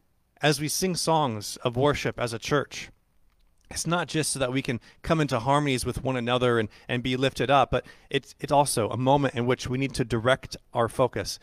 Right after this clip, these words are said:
"Speak, Lord, for your servant is listening." But when we do this, when we open our scriptures, when we hear sermons, when we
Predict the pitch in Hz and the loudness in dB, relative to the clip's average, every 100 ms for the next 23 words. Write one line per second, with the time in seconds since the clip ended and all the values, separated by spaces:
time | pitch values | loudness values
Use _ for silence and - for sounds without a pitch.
0 | _ - - 151 - 113 104 - 127 110 | _ -6 -2 -2 0 2 2 0 -4 -4
1 | - 135 113 101 113 101 120 - 104 95 | -4 -4 -2 -2 -4 -2 0 0 -4 -8
2 | 101 _ _ _ _ _ _ _ _ _ | -12 _ _ _ _ _ _ _ _ _
3 | _ - 139 170 165 147 226 160 131 147 | _ 0 4 4 2 2 4 4 4 2
4 | - - _ 123 156 180 147 127 - 120 | -6 -14 _ -2 0 2 0 -2 -4 -2
5 | 143 131 135 127 160 - 123 120 135 131 | -4 -4 -4 -2 -2 -2 -4 -2 -2 -2
6 | 127 | -2